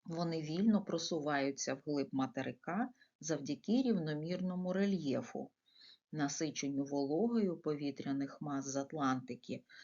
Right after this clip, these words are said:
сприяють теплі течії Гвіанська та Бразильська. На клімат південної частини материка, що розташована в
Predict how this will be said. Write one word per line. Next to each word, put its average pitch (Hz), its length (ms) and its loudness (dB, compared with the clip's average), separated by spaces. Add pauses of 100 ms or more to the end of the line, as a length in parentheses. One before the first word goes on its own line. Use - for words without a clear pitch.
(100)
сприяють 143 840 0
теплі 143 440 0
течії 120 680 -4 (340)
Гвіанська 208 880 0 (200)
та 143 180 0
Бразильська. 160 960 -6 (880)
На 160 160 0
клімат 180 500 2
південної 185 800 4
частини 160 640 -2
материка, 139 760 -2 (260)
що 156 240 -2
розташована 147 800 -2
в 143 80 -14